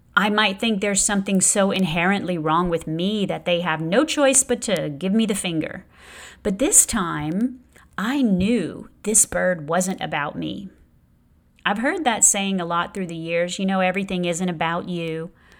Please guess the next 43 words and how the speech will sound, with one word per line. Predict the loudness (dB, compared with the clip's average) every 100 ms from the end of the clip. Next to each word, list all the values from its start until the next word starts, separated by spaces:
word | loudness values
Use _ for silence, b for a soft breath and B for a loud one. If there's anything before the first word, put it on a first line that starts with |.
| b b b b _
But | -2 0
that | -2 0
always | -2 0 0
seemed | 2 2 2
like | 2 0
such | -2
a | -4
contradiction. | -4 -4 -4 -6 -6 -6 -6 -6 -10 b b b _ _ _
It | -2
sure | 0 2 2
seems | 0 -4 0 4 4 4
to | -4
be | -4 -4
about | -2 -2 -2
me. | -2 0 0 -2 -6
This | -2 -2
bird | 0 2 4 2
was | 0 0
directed | -2 0 0 0 -4 -2
at | -2
me. | -2 0 0 -4 b b b
The | -6
guy | 2 4
wasn't | 4 4 4 2
just | 6 6
sitting | 6 4 0
there | 2 0
with | 0 -2
his | -4
finger | -8 -4 -2 0
up | 0 -2
before | -8 -8 -2 0 0
I | -2
arrived. | -4 -4 0 0 0 -4 -8 -12 -18 -4
It | -2
seems | 0 2 2 2
like | -2
I'm | -2 -2 -2
the |
cause | -4 -2 0 0
of | -2
it, | -4 -8
right? | -4 -2 -4 -8